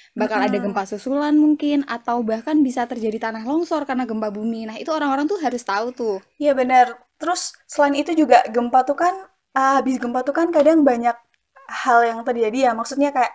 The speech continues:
Speaker 2: di gunung bisa jadi gempa tersebut itu gempa vulkanik. Jadi orang-orang harus mempersiapkan diri, "Oh,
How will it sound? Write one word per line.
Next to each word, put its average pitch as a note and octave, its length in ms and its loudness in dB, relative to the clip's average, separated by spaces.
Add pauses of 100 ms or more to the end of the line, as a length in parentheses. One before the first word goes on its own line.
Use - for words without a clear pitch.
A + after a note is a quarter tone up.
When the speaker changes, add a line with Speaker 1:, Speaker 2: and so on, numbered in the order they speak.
(300)
Speaker 2:
di A3 220 -6
gunung B3+ 420 4
bisa B3 180 0
jadi A#3+ 220 2
gempa B3 400 0
tersebut A3+ 360 -4
itu D#4+ 200 -2
gempa A#3+ 320 0
vulkanik. B3 560 0
Jadi A#3 180 -4
orang-orang C4 540 -2
harus B3+ 260 -2
mempersiapkan B3 720 -4
diri, A#3+ 340 -2
"Oh, D4 120 0